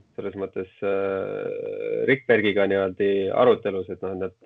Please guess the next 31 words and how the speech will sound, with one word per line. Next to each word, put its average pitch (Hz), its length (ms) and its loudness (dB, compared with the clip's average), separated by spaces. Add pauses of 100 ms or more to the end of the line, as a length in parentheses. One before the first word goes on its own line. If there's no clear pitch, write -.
(120)
nad 110 180 -8
te-, 113 220 2
tahtsid 131 320 2
kaasata 117 400 2
ühte 104 480 -2
nagu 98 320 -2
vähe 107 180 6
nooremat, 139 540 2
on 107 160 -4
ju, 101 80 -6
ka. 165 100 4 (960)
Ja, 110 300 -2 (160)
ja 95 180 2
tegelikult, 107 720 2
kui 104 160 -6
sa 107 140 0
ütlesid, 101 400 -6
et 95 180 -4
Rauno 113 320 4
Haidla, 98 480 0
jah, 143 160 4
ta 123 160 4
oli 117 220 2
selles 113 260 2
mõttes 107 320 -4 (220)
hooaja 120 480 4
alguses 107 380 -4 (120)
kindlasti 101 560 -6
nagu 98 160 -4
rohkem 120 320 0
mängis. 143 380 -4